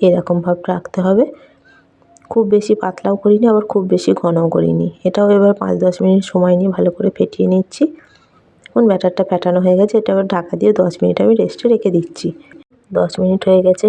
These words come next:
আমি উনুনে কড়া বসিয়ে দিয়েছি, কড়াটা গরম হতে থাক, ততক্ষণ আমি এই ব্যাটারটা আবারও একটু ভালো করে ফেটিয়ে নেব। ব্যাটারটা য-, আবারও বলছি, যত ভালো ফেটানো হবে, পিঠেগুলোও ততটা নরম হবে, আর কড়া থেকে খুব সুন্দরভাবে উঠে আসবে। দেখুন,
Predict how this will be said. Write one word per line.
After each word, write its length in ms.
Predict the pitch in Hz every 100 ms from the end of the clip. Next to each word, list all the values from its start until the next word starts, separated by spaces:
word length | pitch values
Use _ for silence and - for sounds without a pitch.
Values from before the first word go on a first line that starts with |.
| 233
আমি 140 | - 180
উনুনে 320 | 185 175 175
কড়া 260 | 185 170 175
বসিয়ে 320 | 175 180 -
দিয়েছি, 240 | 190 196 247
কড়াটা 340 | - 180 165
গরম 280 | 180 - 175 175
হতে 200 | 175 -
থাক, 180 | 208 269
ততক্ষণ 340 | - 190 - 170
আমি 180 | 175 175
এই 100 | 180
ব্যাটারটা 440 | 175 175 175 - 233
আবারও 300 | 214 175 180 180
একটু 180 | 170 208
ভালো 240 | 175 170
করে 180 | 156 214 233
ফেটিয়ে 340 | - 226 202
নেব। 220 | 180 170 175 - - _ _ _ _ _ _ _ _ _ _
ব্যাটারটা 420 | 190 185 190 - 208
য-, 100 | 208
আবারও 320 | 180 185 196
বলছি, 300 | 190 202 -
যত 240 | 208 185 -
ভালো 240 | 190 185 196
ফেটানো 440 | 196 175 170 180 185
হবে, 280 | 185 180 254 302
পিঠেগুলোও 520 | 185 - 180 180 202
ততটা 380 | 208 180 185 196
নরম 340 | 190 175 180 190
হবে, 200 | 185 196 254
আর 100 | 220
কড়া 260 | 185 180 180
থেকে 240 | - - 226
খুব 180 | - -
সুন্দরভাবে 560 | - 175 175 175 214
উঠে 260 | 208 180 180
আসবে। 320 | 175 160 _ _ _ - - _
দেখুন, 260 | - 233